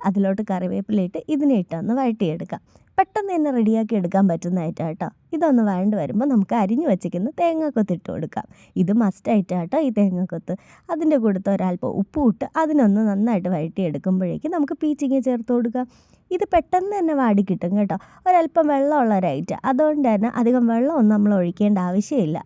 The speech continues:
അതിലോട്ട് മഞ്ഞപ്പൊടി, മുളക് പൊടി മാത്രം ചേർത്ത് കൊടുത്ത് നന്നായിട്ടൊന്ന് വഴറ്റിയെടുക്കുമ്പോഴേക്കും ഇതിലെ വെള്ളമെല്ലാം ചുരുങ്ങി ഇറങ്ങി വരുന്നുണ്ട്. ആ സമയത്ത് നമുക്ക് ഉണക്കച്ചെമ്മീനൂടെ ചേർത്ത് മൂടി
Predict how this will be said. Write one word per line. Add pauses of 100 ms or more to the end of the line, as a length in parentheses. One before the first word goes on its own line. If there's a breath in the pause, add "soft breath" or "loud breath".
(100)
അതിലോട്ട്
മഞ്ഞപ്പൊടി,
മുളക്
പൊടി (120)
മാത്രം
ചേർത്ത്
കൊടുത്ത് (520 loud breath)
നന്നായിട്ടൊന്ന്
വഴറ്റിയെടുക്കുമ്പോഴേക്കും (140)
ഇതിലെ
വെള്ളമെല്ലാം (460 soft breath)
ചുരുങ്ങി (160)
ഇറങ്ങി
വരുന്നുണ്ട്. (200)
ആ (140)
സമയത്ത്
നമുക്ക് (160)
ഉണക്കച്ചെമ്മീനൂടെ
ചേർത്ത് (140)
മൂടി